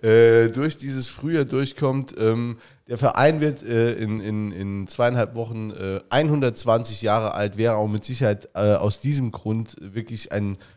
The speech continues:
schönes Jahr, um so einen Erfolg zu feiern. Äh, wir würden uns sehr darüber freuen. Ich glaub, hier wird's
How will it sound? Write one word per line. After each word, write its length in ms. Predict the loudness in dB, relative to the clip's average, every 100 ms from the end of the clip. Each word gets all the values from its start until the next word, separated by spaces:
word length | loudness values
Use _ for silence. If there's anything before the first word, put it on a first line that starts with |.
| -8
schönes 560 | 2 6 6 4 -6
Jahr, 380 | 0 2 2 -2 -12 _ _ _
um 200 | -2 0
so 140 | 2 0
einen 220 | 0 -2
Erfolg 420 | -4 -2 -2 -2
zu 100 | -6
feiern. 540 | -6 0 2 2 -2 -6 _ _ _ 0
Äh, 180 | 4 4
wir 160 | 4 2
würden 180 | 0
uns 180 | 0 -2
sehr 120 | -2 -2
darüber 240 | -2 -4
freuen. 380 | -4 -2 -2 -2
Ich 120 | -6
glaub, 200 | -4 -4
hier 180 | -4 -6
wird's 300 | -6 -8 -12